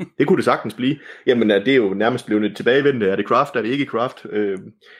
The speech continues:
men, men i hvert fald noget porter, og jeg tør også godt afsløre, at noget af det porter, vi skal drikke, det bevæger sig også op i nærheden af,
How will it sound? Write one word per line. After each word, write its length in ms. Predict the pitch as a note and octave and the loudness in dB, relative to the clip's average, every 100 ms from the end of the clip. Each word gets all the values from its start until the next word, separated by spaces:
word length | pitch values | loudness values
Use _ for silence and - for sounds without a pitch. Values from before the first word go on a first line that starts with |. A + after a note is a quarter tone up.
| - - _ | -20 -20 _
men, 260 | A#2+ A2 F#2+ | 0 0 0
men 260 | A2+ A2+ | 0 0
i 60 | G#2+ | 0
hvert 200 | A#2+ C3+ | 0 2
fald 160 | C3 B2 | 2 2
noget 180 | G#2+ - | 0 0
porter, 260 | B2 D#3 | 0 0
og 240 | G2 F2+ G2+ | 0 0 0
jeg 120 | F#2+ | 0
tør 100 | E2+ | 0
også 160 | G#2 | 0
godt 120 | - G#2+ | 2 2
afsløre, 320 | A2+ A#2 G#2+ | 2 2 0
at 80 | G2+ | 2
noget 120 | A#2+ | 0
af 40 | |
det 100 | A2 | 0
porter, 200 | A2+ A#2+ | 0 0
vi 60 | G2+ | -2
skal 120 | - | -4
drikke, 260 | G2 A2 A#2 | -4 -4 -4
det 100 | A2+ | -6
bevæger 260 | G2+ G2 G2 | 0 0 2
sig 120 | - | 0
også 160 | A2 G#2+ | 0 -2
op 80 | |
i 40 | G#2 | -2
nærheden 340 | G2+ A#2 G#2 F2 | -4 -2 -2 -2
af, 160 | E2+ | -6